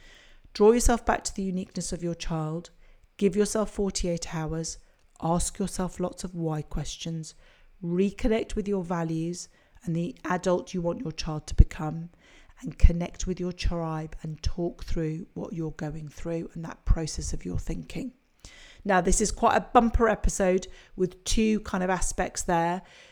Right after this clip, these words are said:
So the give this week is going to be the five strategies across two separate sheets. So one for the children. So what do we do when our children come to us with that everyone else, everyone else is?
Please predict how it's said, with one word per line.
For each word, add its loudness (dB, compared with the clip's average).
So 4
the 0
give 0
this -2
week 2
is -2
going 0
to -8
be -4
the -2
five 4
strategies -2
across -4
two -2
separate 0
sheets. -2
So -2
one 0
for -12
the -4
children. -2
So -8
what -4
do -6
we -2
do -6
when -6
our -4
children -6
come -8
to -6
us -6
with -6
that -6
everyone -2
else, -6
everyone 2
else 0
is? 0